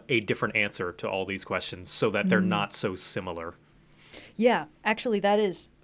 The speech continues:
Speaker 2: when it comes to developing groups of characters, I find
Speaker 1: Mm-hmm.
Speaker 2: it's very helpful to make sure that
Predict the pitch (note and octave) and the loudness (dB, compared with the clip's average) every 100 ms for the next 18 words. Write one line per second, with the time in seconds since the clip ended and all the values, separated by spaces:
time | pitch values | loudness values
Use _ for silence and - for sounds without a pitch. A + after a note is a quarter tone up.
0 | - - G#3+ G#3+ G#3 A3 G#3+ F3+ F#3 F3+ | -14 0 2 2 2 0 2 2 4 2
1 | E3+ F#3 G#3 - D3+ D#3 A#2 A#2 F#2+ F2 | 0 0 0 -2 -4 -4 -4 -8 -10 -8
2 | - D#3+ D#3+ E3 D#3+ - D#3 D#3+ D#3 D#3 | -6 -4 0 0 -2 -2 0 0 -2 -4
3 | D3+ D3 - E3 D#3 C#3+ | -4 -4 0 0 0 -2